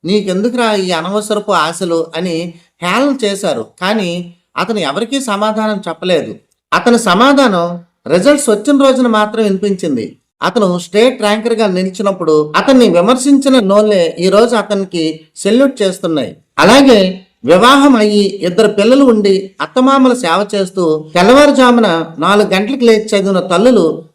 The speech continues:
ఎందరో ఈ రోజు స్కూల్ అసిస్టెంట్లుగా పనిచేస్తున్నారు. వీళ్ళెవరూ పుట్టుకతో మేధావులు కారు,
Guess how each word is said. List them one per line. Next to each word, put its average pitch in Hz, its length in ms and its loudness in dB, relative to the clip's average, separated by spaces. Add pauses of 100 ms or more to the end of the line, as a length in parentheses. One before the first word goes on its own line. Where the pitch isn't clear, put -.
ఎందరో 247 420 2
ఈ 208 120 4
రోజు 202 200 2
స్కూల్ 214 320 0
అసిస్టెంట్లుగా 202 500 -4
పనిచేస్తున్నారు. 165 880 -4 (440)
వీళ్ళెవరూ 220 420 2
పుట్టుకతో 233 600 0
మేధావులు 180 460 0
కారు, 147 400 -4